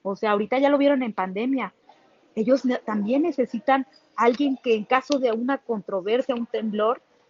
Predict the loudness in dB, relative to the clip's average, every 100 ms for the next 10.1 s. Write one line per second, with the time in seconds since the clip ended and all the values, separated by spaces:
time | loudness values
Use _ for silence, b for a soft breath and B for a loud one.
0 | 0 2 4 2 -2 -6 -12 _ _ 0
1 | 2 4 2 -2 -4 -6 -8 -4 -4 -4
2 | -8 -14 -12 -10 -8 -6 -6 -6 -6 -8
3 | -10 -10 -8 -4 -4 -6 _ _ b b
4 | _ -4 4 6 6 2 0 0 0 0
5 | -2 2 2 2 -2 -8 _ _ _ _
6 | _ _ _ _ _ -6 0 2 2 2
7 | 0 -2 -4 -2 2 0 0 -2 -2 -2
8 | -8 -8 -6 -6 -4 -4 -4 -6 -6 _
9 | -6 -2 -2 -2 -2 -2 -2 -4 -4 -6
10 | -8